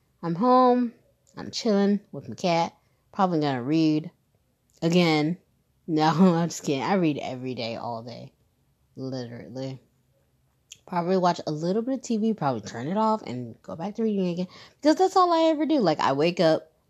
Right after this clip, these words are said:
I read. I mean, that should be a good thing, right? Because that's good for your brain and it expands your vocabulary. Ex-, expands your, uh, like, I think it helps with your reading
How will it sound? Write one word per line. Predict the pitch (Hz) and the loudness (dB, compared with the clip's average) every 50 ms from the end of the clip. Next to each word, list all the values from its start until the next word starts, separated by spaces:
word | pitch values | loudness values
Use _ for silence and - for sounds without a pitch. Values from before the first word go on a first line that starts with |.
| _ | _
I | 160 156 | -4 -4
read. | 139 143 156 156 147 139 131 131 135 139 - _ - - - - _ | -2 0 0 0 0 0 -2 -4 -8 -10 -16 _ -20 -20 -20 -10 _
I | 302 | 0
mean, | 320 359 370 285 | 2 4 4 4
that | 269 294 302 | 4 4 4
should | - 381 392 403 | 4 2 4 6
be | 392 370 | 6 6
a | 349 240 | 6 4
good | 220 339 440 453 - | 2 0 -2 0 0
thing, | 170 151 151 147 147 | -2 0 0 0 2
right? | 156 202 269 320 330 | 2 2 2 0 0
Because | 233 240 226 - 254 240 226 226 220 - _ _ _ _ _ _ _ _ | -2 -4 -2 0 0 0 0 0 -2 -6 _ _ _ _ _ _ _ _
that's | - 262 269 - | 0 0 0 2
good | - 330 330 320 | 2 2 2 2
for | - - 262 | 2 2 4
your | 220 190 175 | 4 4 4
brain | 165 170 202 277 339 254 175 156 147 | 4 2 0 2 2 2 2 2 0
and | - 165 170 165 160 160 | 0 0 0 0 0 0
it | 120 160 180 175 175 | 0 0 0 0 0
expands | 175 175 - - - - 208 202 208 214 202 | -2 -4 -8 -12 -4 0 2 2 2 2 0
your | 202 185 | -2 0
vocabulary. | 180 165 156 - - - 156 147 143 147 147 143 139 135 131 131 131 135 160 - - - - - - _ - | 2 2 0 0 -2 0 0 0 2 0 0 0 0 0 0 0 0 -2 -4 -6 -8 -16 -20 -20 -20 _ -10
Ex-, | 165 160 - - - - - _ _ - | -10 -10 -10 -12 -14 -14 -16 _ _ -4
expands | 151 160 156 - _ - - - - _ 240 233 247 254 262 262 262 262 262 247 240 240 - | -2 -2 -2 -4 _ -18 -20 -20 -4 _ 4 6 6 6 6 6 4 4 2 -2 -4 -6 -8
your, | 151 165 175 160 156 147 139 131 - - | -6 -2 0 2 2 4 2 2 0 -2
uh, | 147 | -4
like, | 151 143 135 135 139 - | -2 -2 -4 -4 -6 -8
I | 156 | -12
think | 175 - 254 277 392 | -8 -8 -8 -6 -2
it | 392 277 254 - - _ - | 0 0 0 0 -2 _ -14
helps | - - - 202 190 190 - - - | -10 -2 0 0 0 0 -2 -8 -10
with | 180 170 - | -10 -6 -6
your | 156 139 | -6 -4
reading | 151 175 190 190 180 185 185 180 175 175 175 180 | 0 2 2 2 4 2 2 0 0 0 -2 -2